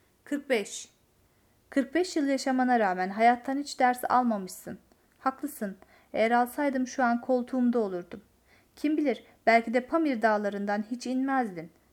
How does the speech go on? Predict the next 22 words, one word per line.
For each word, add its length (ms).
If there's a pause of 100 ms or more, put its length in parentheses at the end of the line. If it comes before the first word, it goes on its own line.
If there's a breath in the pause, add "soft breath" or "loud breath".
dedikten 500 (140)
sonra 420
elindeki 480
yazılı 380
kağıdı 300
ona 220
uzattı. 480 (480 soft breath)
"Senin, 440
kardeşinin 640
ve 120
kaynının 460
hayatını 580
bağışlıyorum. 640 (420 soft breath)
Bu 100
kağıdı 300
imzala, 680 (220 loud breath)
sonra 340
da 80
ailenizi 500
alıp 240
buradan 280
uzaklaşın." 640